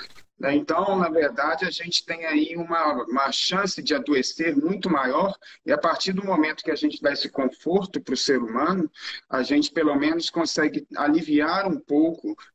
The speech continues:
fazer com que o organismo reaja um pouco melhor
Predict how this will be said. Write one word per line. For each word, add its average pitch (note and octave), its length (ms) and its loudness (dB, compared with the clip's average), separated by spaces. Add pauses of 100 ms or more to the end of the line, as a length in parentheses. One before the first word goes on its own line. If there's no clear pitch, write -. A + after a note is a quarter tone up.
(120)
fazer D#3 320 0
com E3 120 -2
que D#3+ 80 -2
o D#3 40 2
organismo D#3 680 2
reaja D3 540 0
um C3+ 80 -2
pouco F3+ 380 0
melhor C#3+ 480 0